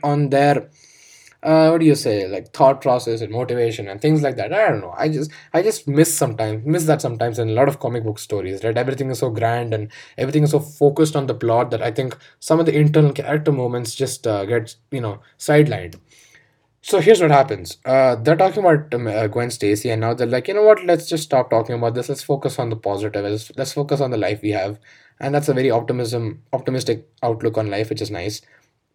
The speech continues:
But then Aunt May nearly has a heart attack because she sees Gwen. And I just, I cannot get the image of that panel out of my mind 'cause it's such a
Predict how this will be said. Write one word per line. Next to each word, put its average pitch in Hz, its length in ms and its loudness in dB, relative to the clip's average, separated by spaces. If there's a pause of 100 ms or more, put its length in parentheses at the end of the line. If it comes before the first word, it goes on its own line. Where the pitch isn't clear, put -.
(380)
But 160 160 4
then 170 240 6
Aunt 151 380 0
May 151 120 4
nearly 135 420 0
has 123 140 2
a 120 80 0
heart 110 220 2
attack 123 380 -2 (440)
because 147 280 0
she 160 100 0
sees 190 340 0
Gwen. 110 400 -2
And 147 140 0
I - 40 4
just, 208 300 0 (300)
I 156 120 2
cannot 196 300 2
get 156 140 6
the 160 200 -2
image 156 280 2
of 139 160 2
that 139 200 0
panel 123 360 0 (160)
out 120 120 0
of 127 60 -2
my 117 80 -2
mind 107 240 -8
'cause 147 160 0
it's 151 160 -6
such 170 260 0
a 233 200 6